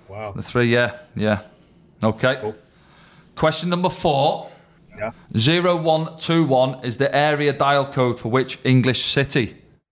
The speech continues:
Speaker 1: Zero one two one?
Speaker 2: Yeah.
Speaker 1: Sunderland.
Speaker 2: <laughs> Uh?
Speaker 1: Sunderland.
Speaker 2: No, I think you would, I think you would, well, you've certainly been down there. No, it's not Sunderland.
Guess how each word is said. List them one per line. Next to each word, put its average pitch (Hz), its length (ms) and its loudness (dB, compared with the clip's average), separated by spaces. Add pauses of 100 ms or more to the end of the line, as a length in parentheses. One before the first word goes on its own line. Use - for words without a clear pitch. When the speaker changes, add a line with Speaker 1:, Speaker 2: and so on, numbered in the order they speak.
(100)
Speaker 1:
Zero 143 320 0
one 147 200 0
two 175 240 2
one? 131 140 4
Speaker 2:
Yeah. 127 320 2 (1080)
Speaker 1:
Sunderland. 120 500 -2
Speaker 2:
<laughs> - 260 -8
Uh? 175 340 2 (1000)
Speaker 1:
Sunderland. 165 400 0 (500)
Speaker 2:
No, 143 60 -2
I 135 180 -6 (380)
think 165 160 -4
you 156 60 -2
would, 127 200 0
I - 40 -6
think 160 120 -2
you 143 80 2
would, 123 180 2
well, 110 160 0
you've 107 120 -4
certainly 135 280 0
been 117 200 0
down 127 240 2
there. 113 160 -2
No, 139 180 4
it's 135 100 -6
not 160 160 0
Sunderland. 139 560 0